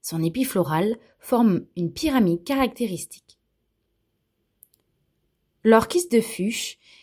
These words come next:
et le dactylorhize maculé préfèrent les prairies plus fraîches, les lisières de bois et les zones humides.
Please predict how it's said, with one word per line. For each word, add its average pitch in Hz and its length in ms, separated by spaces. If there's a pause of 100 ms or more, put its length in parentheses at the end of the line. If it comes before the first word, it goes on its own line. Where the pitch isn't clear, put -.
(840)
et 233 80
le 208 160
dactylorhize 233 920
maculé 185 680 (880)
préfèrent 294 360
les 240 120
prairies 202 320
plus 247 160
fraîches, - 540
les 147 120
lisières 165 420
de 180 100
bois 269 400
et 262 80
les 226 160
zones 254 240
humides. 156 340